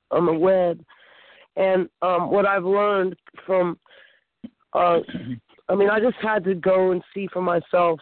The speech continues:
So I went on the dark web, and I found out all kinds of stuff about what they do with us. They bu-,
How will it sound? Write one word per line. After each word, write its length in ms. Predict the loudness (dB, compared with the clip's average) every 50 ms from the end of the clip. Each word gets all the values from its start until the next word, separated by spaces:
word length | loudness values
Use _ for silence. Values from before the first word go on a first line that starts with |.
| -4
So 120 | -2 0 0
I 100 | 2 2
went 240 | 2 2 2 2 2
on 100 | 0 0
the 80 | -2 -2 -2 -2
dark 240 | -2 -2 -4 -4 -4
web, 420 | -2 0 0 2 0 0 -2 -4 -10 _ -20 -20 -20 -20 -20 -20 _ _ _ _ _ _ _ _ _ _ _
and 340 | 0 2 4 4 4 2 0 -4 -8 _ _ _ _ _ _
I 120 | -4 -4 -4 -2 -2
found 320 | -2 0 0 0 0 0
out 240 | 0 0 0 0 0
all 200 | 0 0 -2 -2
kinds 280 | -2 -2 -2 -2 0 -2
of 100 | -4 -6 -2
stuff 280 | 0 0 0 0 0 -4
about 280 | -2 -2 0 0 2
what 140 | 2 0 0
they 140 | 0 -2 -2
do 240 | -2 -2 0 0 2
with 220 | 2 0 0 -2 -4
us. 220 | -4 -4 -4 -6 -10 -10 _
They 240 | 0 0 2 0 0 -4 -4 -2
bu-, 120 | 0 0